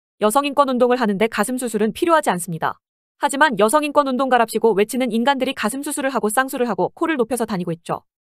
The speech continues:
그녀들의 궁극적인 목표는 여성인권의 향상이 아니라 나 말고 다른 여자들이 페미 운동을 해줬으면 좋겠고 나는 가부장제도의 꿀을 빨고 싶다라는 게 주요 목적입니다.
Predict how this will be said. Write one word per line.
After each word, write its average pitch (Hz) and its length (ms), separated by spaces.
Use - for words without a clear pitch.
그녀들의 247 400
궁극적인 269 500
목표는 226 420
여성인권의 247 540
향상이 320 320
아니라 151 340
나 214 120
말고 208 280
다른 254 260
여자들이 240 400
페미 339 300
운동을 302 260
해줬으면 247 440
좋겠고 247 400
나는 202 260
가부장제도의 233 680
꿀을 269 220
빨고 294 260
싶다라는 233 460
게 190 120
주요 247 220
목적입니다. 190 640